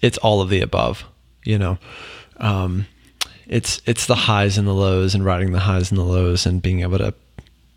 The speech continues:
kind of balance out by the end of the day. That's, that's kind of the nature of it, I feel like. So, um,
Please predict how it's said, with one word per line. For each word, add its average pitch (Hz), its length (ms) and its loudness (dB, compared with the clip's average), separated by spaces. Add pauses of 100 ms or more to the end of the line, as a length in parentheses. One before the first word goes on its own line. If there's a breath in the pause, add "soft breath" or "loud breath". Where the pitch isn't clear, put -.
(280)
kind 101 200 0
of - 180 -6
balance 98 460 0
out - 160 0
by 92 160 2
the 95 80 0
end 92 100 0
of 87 60 -2
the 90 80 -2
day. - 320 -4 (640 loud breath)
That's, 123 300 0
that's 143 280 2
kind 214 160 -2
of 185 40 0
the 117 60 4
nature 110 300 2
of 80 120 0
it, - 60 -2
I 80 60 -2
feel 92 220 -2
like. - 300 -4 (3000 soft breath)
So, 120 380 2 (1300 loud breath)
um, 113 320 0